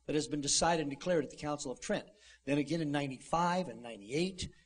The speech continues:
and in two thousand, these kinds of statements were made. The Council of Trent, and if you read through, I've been reading through a lot of the catechism, is binding on Catholics today. Part of it is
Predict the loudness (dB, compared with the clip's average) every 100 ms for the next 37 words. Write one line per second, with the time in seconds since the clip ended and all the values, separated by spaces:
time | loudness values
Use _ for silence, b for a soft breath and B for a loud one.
0 | b -4 -2 -2 -2 0 2 2 0 -6
1 | -12 _ -6 -2 -4 -4 -8 -6 -6 -6
2 | -6 -8 -10 -8 -6 -6 -8 -12 -8 -6
3 | -6 -6 -4 -4 -4 -6 -16 b b b
4 | b -4 -2 -2 -2 -2 -2 0 0 -2
5 | -8 -20 _ -8 -6 -4 -2 0 -2 0
6 | 0 4 4 2 0 -4 -2 -2 -2 -2
7 | -4 -12 b b b b -4 -2 4 6
8 | 6 2 -2 -4 -2 0 0 0 -6 -8
9 | -8 -2 0 0 -6 -20 _ -6 -2 -2
10 | -2 -4 -6